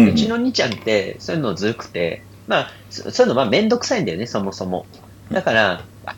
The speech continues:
Speaker 2: こういうのは得意な人が得意なことやってください」って言われて。うん、<laughs> 僕に全部、一人。
Speaker 1: へえ、え、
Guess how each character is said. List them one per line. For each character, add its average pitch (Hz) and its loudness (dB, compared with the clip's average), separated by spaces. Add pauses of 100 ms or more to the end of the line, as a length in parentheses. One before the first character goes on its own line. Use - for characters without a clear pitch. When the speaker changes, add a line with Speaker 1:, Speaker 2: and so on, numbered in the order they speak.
Speaker 2:
こ 160 2
う 165 2
い 160 0
う - -2
の 117 -2
は 87 -10
得 - -2
意 165 0
な 123 -4
人 - -8
が - -12 (200)
得 107 -12
意 107 -6
な 101 -8
こ - -12
と 90 -14
や 90 -8
っ - -12
て 98 -18
く 92 -12
だ - -12
さ - -16
い」 - -16
っ - -20
て - -20 (340)
言 87 -8
わ 85 -8
れ 80 -14
て。 - -18 (640)
う 101 -6
ん、 87 -10
<laughs> - -18
僕 98 -4
に 87 -6
全 85 -4
部、 - -14 (220)
一 87 -6
人。 78 -12 (920)
Speaker 1:
へ 202 10
え、 - -
え、 226 4